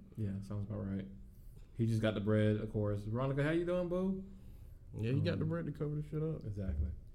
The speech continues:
Speaker 1: Speaking of bread to cover shit up, did you not think anything was weird about the complete omission of anything related to Jay-Z and R. Kelly and that whole shit they had going on?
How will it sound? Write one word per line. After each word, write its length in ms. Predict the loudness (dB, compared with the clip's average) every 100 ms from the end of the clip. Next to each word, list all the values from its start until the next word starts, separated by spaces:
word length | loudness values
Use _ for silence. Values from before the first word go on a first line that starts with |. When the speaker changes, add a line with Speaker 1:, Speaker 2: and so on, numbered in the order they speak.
| -6 0 0 0
Speaker 1:
Speaking 260 | 0 4
of 80 | 6
bread 200 | 6 6
to 40 |
cover 200 | 4 -2
shit 140 | -2 -2
up, 180 | -2 -4 -10 -14 -14 -14 -14 -16 -16 -16 -16 -8 0
did 100 | 2
you 80 | 4
not 220 | 4 4
think 140 | 4
anything 260 | 4 4 4
was 100 | 4
weird 200 | 6 4
about 180 | 4 4
the 140 | 4 2 0
complete 460 | 0 4 8 8
omission 680 | 8 6 6 4 2 2 0 0
of 400 | 4 4 4 0 -8 -14 -16 -16 -16 -16 -16 0
anything 400 | 4 6 4 4
related 320 | 6 6 6
to 60 | 4
Jay-Z 380 | 4 6 6 2
and 100 | 2
R. 80 | 0
Kelly 240 | 2 2
and 100 | 4
that 80 | 2
whole 140 | 2 0
shit 140 | 0
they 120 | 0
had 160 | 0 0
going 200 | 0 0
on? 220 | 0 -2